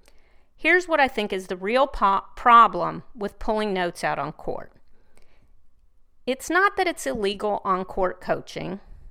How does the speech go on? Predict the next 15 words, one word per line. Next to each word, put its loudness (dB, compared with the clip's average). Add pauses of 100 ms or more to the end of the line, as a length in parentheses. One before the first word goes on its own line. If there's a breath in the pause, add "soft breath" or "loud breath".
(180)
because -6
it's -10
not. -4 (560 soft breath)
It's -6
not 6
that 2
you -2
might 2
violate 2
the -12
time -2
rules -4
by 0
doing -8
it, -6